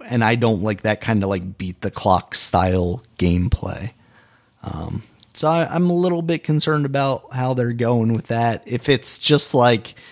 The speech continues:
in these moments kind of things, not, like, the entire game, but, you know, between this and this, I can overlook that. Like, the Mister X stuff was mostly that, but it was, it was very much me going,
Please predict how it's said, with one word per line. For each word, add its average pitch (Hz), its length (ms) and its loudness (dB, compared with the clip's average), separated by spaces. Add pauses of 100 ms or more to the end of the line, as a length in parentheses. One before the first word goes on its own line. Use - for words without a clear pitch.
(600)
in 151 320 0
these 135 420 0
moments 143 840 0
kind 170 300 0
of 156 80 -4
things, 175 880 0
not, 117 400 0
like, 120 200 -2
the 117 120 0
entire 123 600 0
game, 123 500 2
but, 107 320 -4
you 110 100 -4
know, 104 240 -4
between 104 640 -2
this 107 260 -2
and 101 180 0
this, - 460 -4 (680)
I 113 120 2
can 110 180 -2
overlook 98 500 -2
that. 120 340 4
Like, 110 200 -2
the 110 120 -2
Mister 107 420 0
X - 200 -4
stuff - 340 -2
was 98 120 -2
mostly 90 480 -2
that, 87 380 -4 (300)
but 123 160 4
it 120 100 4
was, 113 360 2
it - 200 -6
was 135 200 -2
very 135 280 0
much 120 300 0
me 120 240 2
going, 107 460 0